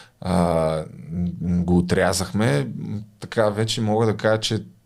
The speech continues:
загатна за това нещо, каза и други неща, но заяви, че,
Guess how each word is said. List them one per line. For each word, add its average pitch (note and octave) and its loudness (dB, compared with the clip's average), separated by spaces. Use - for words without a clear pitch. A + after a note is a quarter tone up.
загатна G2 0
за E2 -2
това - -6
нещо, - -8
каза E2+ 2
и D#2+ 0
други F#2+ 2
неща, G2+ -2
но D3 6
заяви, G#2+ 4
че, A#2 4